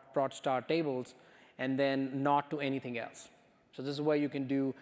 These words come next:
fine-grained access controls using I M policies and, uh, and glue catalog. Okay? So now, what does the data pipeline look like?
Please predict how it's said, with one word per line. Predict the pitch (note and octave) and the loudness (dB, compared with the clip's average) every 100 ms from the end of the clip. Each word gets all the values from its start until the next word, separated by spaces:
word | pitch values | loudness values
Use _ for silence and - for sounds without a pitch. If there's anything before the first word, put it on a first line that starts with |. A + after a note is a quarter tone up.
| - - | -18 -20
fine-grained | - - D3+ D3+ C#3+ C#3+ C#3 | -2 2 2 2 2 0 0
access | C#3 - C3+ | -4 -6 -8
controls | C3+ B2+ C3 B2+ A#2+ | -8 -4 -4 -4 -4
using | B2 A#2+ A#2+ | -4 -4 -6
I | B2 B2 | -4 -4
M | A#2+ | -4
policies | A#2 A#2 A#2+ - A#2+ B2 | -4 -6 -6 -10 -10 -8
and, | A#2+ A#2 | -10 -10
uh, | B2 A#2+ | -8 -10
and | B2 B2 | -10 -8
glue | B2 | -8
catalog. | B2 C3+ A#2 B2+ - - _ _ _ _ _ _ _ _ - | -8 -10 -10 -12 -16 -20 _ _ _ _ _ _ _ _ 2
Okay? | E3+ A#3 - - - - _ _ _ | 2 2 -14 -20 -20 -20 _ _ _
So | - | 0
now, | D#3+ F3 G3 G3+ - - - - _ _ _ _ _ - | 4 6 6 2 -4 -20 -20 -20 _ _ _ _ _ -10
what | C#3+ E3 | 2 4
does | F3 | 4
the | E3 | 4
data | F3+ F#3 | 4 6
pipeline | F3+ D#3+ E3+ | 4 4 2
look | E3+ E3+ | 2 2
like? | C3+ | 0